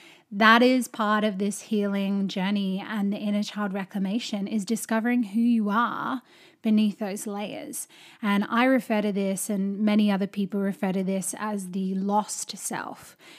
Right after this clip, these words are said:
And our personality is kinda like our false self. It's the version of us that we think is acceptable to the outside world. But the lost self is this very, very young piece of us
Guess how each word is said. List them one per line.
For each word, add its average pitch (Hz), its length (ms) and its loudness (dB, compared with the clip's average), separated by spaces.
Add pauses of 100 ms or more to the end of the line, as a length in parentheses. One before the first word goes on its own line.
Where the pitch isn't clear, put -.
(200)
And 202 100 4
our 196 140 4
personality 196 920 0
is 185 100 -4
kinda 190 300 -2
like 190 240 -8
our 208 100 -2
false 196 400 -2
self. - 420 -10
It's 202 260 -10
the 208 120 0
version 208 560 4
of 202 80 0
us - 220 -2
that 220 200 -4
we 214 160 0
think 202 280 -2
is 180 100 -4
acceptable - 880 -8
to - 160 -6
the 190 160 0
outside 202 460 -6
world. 208 460 -6 (520)
But 214 160 -8
the 226 120 4
lost 220 380 2
self 190 400 -2
is 202 140 -2
this 226 200 -4
very, 240 440 2
very 220 260 4
young 214 440 4
piece 214 400 0
of 185 100 -2
us - 500 -6